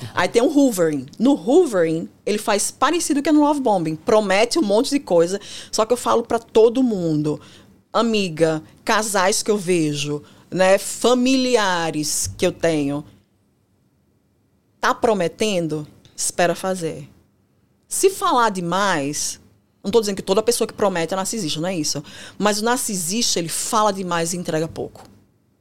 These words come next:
Né? Justamente o contrário que você falou. Promete um pouco. Então, na, na, na, na situação que eu vou falar sobre o meu caso pessoal,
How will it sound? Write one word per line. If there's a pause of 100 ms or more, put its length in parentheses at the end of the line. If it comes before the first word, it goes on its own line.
(360)
Né?
Justamente
o
contrário
que
você
falou. (1080)
Promete
um
pouco. (140)
Então, (380)
na,
na,
na,
na
situação
que
eu
vou
falar
sobre
o
meu
caso
pessoal,